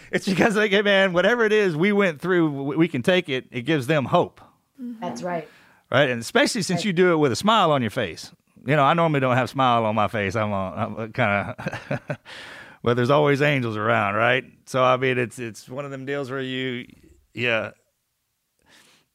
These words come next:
Speaker 1: you hear that story and it's like, man, 'cause especially, man, I don't like it when women get hurt.
Speaker 2: Mm-hmm.
Speaker 1: I don't like that at all, right? So, but when you,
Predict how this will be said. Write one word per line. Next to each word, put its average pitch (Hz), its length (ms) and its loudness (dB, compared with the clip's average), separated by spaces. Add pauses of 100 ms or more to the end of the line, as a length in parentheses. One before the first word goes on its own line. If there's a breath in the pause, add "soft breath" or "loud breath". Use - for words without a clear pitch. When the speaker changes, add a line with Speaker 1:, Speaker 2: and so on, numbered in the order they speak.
Speaker 1:
you 117 100 -2
hear 156 220 2
that 113 180 -2
story 127 320 -4
and 110 60 -4
it's 104 100 -12
like, 101 120 -12
man, 117 340 -4
'cause 123 180 -2
especially, 104 520 -4
man, 104 180 0
I 123 40 2
don't 135 120 2
like 135 180 2
it 117 40 -6
when 104 220 -6
women 107 220 -6
get 92 120 -10
hurt. 92 240 -8
Speaker 2:
Mm-hmm. 233 460 -12
Speaker 1:
I 107 60 -4
don't 107 100 -2
like 95 200 -2
that 87 260 -6 (800)
at 107 120 2
all, 104 380 -2 (100)
right? 104 260 -4
So, 113 220 2
but 110 320 2 (760)
when 113 160 -4
you, 113 220 -4